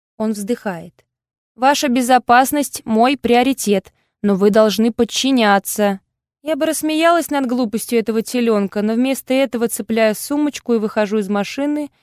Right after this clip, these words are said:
глядя на водителя свысока. Моя безопасность у него в приоритете.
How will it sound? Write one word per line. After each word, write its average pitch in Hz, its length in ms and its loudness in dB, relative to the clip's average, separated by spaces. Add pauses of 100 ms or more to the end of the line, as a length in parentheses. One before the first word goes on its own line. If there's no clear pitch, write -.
(200)
глядя 240 380 0
на 247 140 0
водителя 208 440 -2
свысока. 196 680 -8 (460)
Моя 226 340 2
безопасность 220 800 -2
у 220 40 0
него 208 260 0
в - 60 -20
приоритете. 196 880 -4